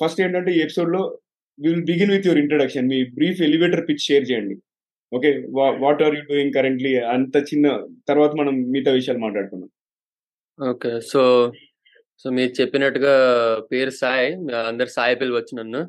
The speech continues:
Speaker 2: ఆ, so నేను ఒక ఎంటర్‌ప్రెన్యూర్ ని. నేను నా టెక్ స్టార్ట్‌అప్ ని at the age of seventeen స్టార్ట్ చేశాను నేను. దాని తర్వాత,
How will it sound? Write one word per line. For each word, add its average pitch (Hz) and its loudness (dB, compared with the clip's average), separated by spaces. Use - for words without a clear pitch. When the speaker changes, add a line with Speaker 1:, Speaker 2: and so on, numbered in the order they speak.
Speaker 2:
ఆ, 123 4
so 127 2
నేను 120 2
ఒక 135 -4
ఎంటర్‌ప్రెన్యూర్ 131 2
ని. 127 0
నేను 120 -2
నా 117 2
టెక్ 117 0
స్టార్ట్‌అప్ 139 0
ని 135 0
at 120 -4
the 131 -4
age 131 2
of 139 0
seventeen 131 -2
స్టార్ట్ 123 -2
చేశాను 123 -8
నేను. 117 -4
దాని 123 2
తర్వాత, 131 4